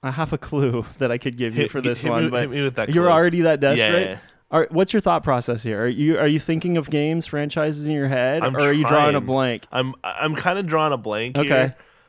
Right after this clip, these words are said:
Speaker 2: Um, if
Speaker 1: Are
Speaker 2: I knew a specific year, I could think back to.
Speaker 1: Think, um,
Speaker 2: 'Cause, like, I'm thinking of, like, really dumb things, like Banjo-Kazooie or something like that.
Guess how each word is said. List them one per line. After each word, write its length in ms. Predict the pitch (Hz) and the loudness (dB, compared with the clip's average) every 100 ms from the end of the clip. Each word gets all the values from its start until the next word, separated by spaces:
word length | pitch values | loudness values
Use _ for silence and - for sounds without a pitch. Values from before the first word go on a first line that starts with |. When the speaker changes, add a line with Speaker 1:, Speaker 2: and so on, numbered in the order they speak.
| _ | _
Speaker 2:
Um, 460 | - 101 98 90 92 | -8 -4 -4 -6 -10
if 160 | - 135 | -6 -2
Speaker 1:
Are 40 | |
Speaker 2:
I 80 | 156 | 0
knew 180 | 151 180 | 2 2
a 60 | 202 | 2
specific 520 | - 147 147 131 110 | -2 -8 -6 -8 -10
year, 280 | 101 107 107 | -8 -4 -4
I 60 | |
could 220 | 98 101 | -6 -10
think 300 | - 95 85 | -10 -12 -10
back 320 | - 90 90 - | -6 -6 -6 -12
to. 220 | - 62 65 | -16 -12 -14
Speaker 1:
Think, 400 | - 151 175 - - | -6 -2 -2 -4 -10
um, 380 | 139 127 120 120 | -6 -4 -4 -2
Speaker 2:
'Cause, 200 | 160 147 | -2 0
like, 320 | 151 139 - _ _ _ | -2 -4 -14 _ _ _
I'm 160 | 131 160 | -4 -2
thinking 200 | 196 180 | -2 -2
of, 100 | 143 | -2
like, 160 | 139 117 | -2 -2
really 260 | 117 120 | -4 -4
dumb 320 | 101 101 92 | -2 -4 -4
things, 300 | 92 85 95 | -8 -12 -10
like 180 | 107 101 | -10 -8
Banjo-Kazooie 760 | 101 98 95 92 101 87 78 76 | -6 -6 -8 -14 -16 -14 -12 -12
or 60 | |
something 300 | - - - | -14 -18 -18
like 180 | 65 - | -18 -16
that. 220 | - 50 | -16 -16